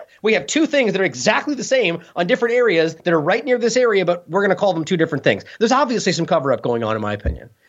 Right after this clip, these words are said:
right? These things all happened. People died. It got very severe. Thousands of people. No one cares, right? Then you have the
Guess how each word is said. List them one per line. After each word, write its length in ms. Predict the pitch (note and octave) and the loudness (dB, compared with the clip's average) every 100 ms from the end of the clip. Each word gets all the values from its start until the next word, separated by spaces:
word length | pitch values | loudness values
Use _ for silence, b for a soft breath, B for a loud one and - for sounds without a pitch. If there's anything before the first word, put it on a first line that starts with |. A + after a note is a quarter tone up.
| b | b
right? 260 | C3 C#3 C#3 B | 0 0 0 B
These 180 | G#3+ A3 | 0 2
things 200 | A3 G3 | 0 2
all 120 | F#3+ | 2
happened. 340 | G3+ G3+ F#3+ | 2 2 -2
People 260 | G3+ A3 A3+ | -4 -4 0
died. 360 | G3+ A3 F#2+ - | 2 0 -2 -8
It 80 | D3+ | -2
got 220 | F3+ C#3 | -2 0
very 260 | F#3 A3+ | -2 0
severe. 500 | A3+ A3 G#3+ G3 G2+ b b - | -2 -6 -2 -2 -2 b b 0
Thousands 300 | A3 A#3 A3 | 0 0 -2
of 60 | |
people. 360 | A3 F#3+ G2+ - | -2 -2 -6 -6
No 140 | F3 | 0
one 100 | A#3 | 0
cares, 420 | A#3 D#3 - - - _ - | 0 -2 -2 -12 -20 _ -2
right? 240 | D#3 G3 B | -2 -2 B
Then 500 | B2 A#3 C4+ A3 A#3 - _ _ _ _ _ | -4 0 0 0 -6 -12 _ _ _ _ _
you 160 | F3 F#3 | -2 2
have 200 | F3 | 2
the 80 | E3 | 0